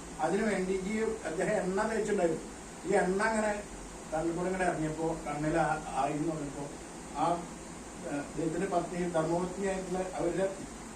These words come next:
ചേരട ആ പുടവയുടെ തൊടുത്തിട്ട് അതൊന്ന് തുടച്ചു. അപ്പൊ ഇവരുടെ ആ ഒരു ആ എണ്ണയായി,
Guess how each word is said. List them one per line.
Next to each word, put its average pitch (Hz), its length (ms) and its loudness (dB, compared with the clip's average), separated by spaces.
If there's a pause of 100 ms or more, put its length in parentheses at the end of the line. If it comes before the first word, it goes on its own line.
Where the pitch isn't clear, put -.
(100)
ചേരട 170 380 4
ആ 185 100 6
പുടവയുടെ 175 800 0
തൊടുത്തിട്ട് 170 600 -2
അതൊന്ന് 160 400 0
തുടച്ചു. 147 360 -4 (640)
അപ്പൊ 190 140 -2
ഇവരുടെ 190 500 2
ആ 185 120 6
ഒരു 190 480 0
ആ 185 280 2 (140)
എണ്ണയായി, 156 540 0